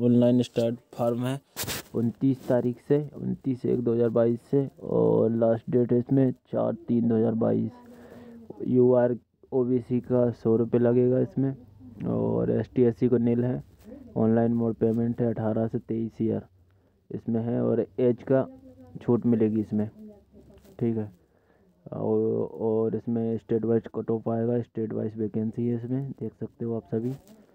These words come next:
और ये state wise के बाद अपना मेल के लिए एक सत्तर है और अस्सी पचासी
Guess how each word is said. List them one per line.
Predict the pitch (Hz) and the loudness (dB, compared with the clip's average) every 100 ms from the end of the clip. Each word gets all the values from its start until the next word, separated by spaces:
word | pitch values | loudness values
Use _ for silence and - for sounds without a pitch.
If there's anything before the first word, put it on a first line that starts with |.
| _ _ _ | _ _ _
और | - 101 107 | -12 -10 -6
ये | 110 | -6
state | 104 - 110 | -4 2 2
wise | 110 110 - | 4 0 0
के | - | -4
बाद | 113 113 | -4 0
अपना | 117 117 110 117 117 117 - _ _ _ | 0 0 0 -2 0 -4 -8 _ _ _
मेल | 120 117 117 113 | -4 0 0 0
के | 131 | -2
लिए | 127 127 | -2 -2
एक | 120 | -4
सत्तर | 107 - 120 | -8 -8 -8
है | 135 135 - - - - - - - - - - - | -6 -8 -8 -16 -16 -12 -12 -14 -20 -18 -18 -18 -4
और | 107 107 | 0 2
अस्सी | 101 - | 0 0
पचासी | 110 113 - 117 - 143 | 0 0 2 2 2 -4